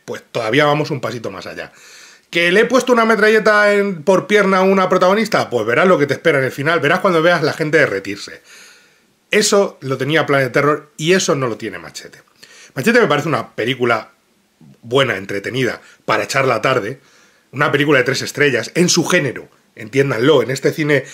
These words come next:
de acción cutre caspa y tal, que tiene mucho que ver con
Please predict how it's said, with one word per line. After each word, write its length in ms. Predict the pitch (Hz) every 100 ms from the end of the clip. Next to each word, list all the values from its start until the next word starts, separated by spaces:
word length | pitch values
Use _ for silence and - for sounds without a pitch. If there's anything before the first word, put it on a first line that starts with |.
| -
de 120 | - 135
acción 340 | - 156 151
cutre 340 | 147 143 131
caspa 320 | 135 151 - 135
y 40 |
tal, 280 | 170 160 131 - - - - - _ _ _ _ _ _ _ _ _ _ _ _ _
que 140 | - 160
tiene 260 | 170 214
mucho 260 | 202 202 180
que 100 | 131
ver 200 | 165 202
con 500 | 143 131 131 117 107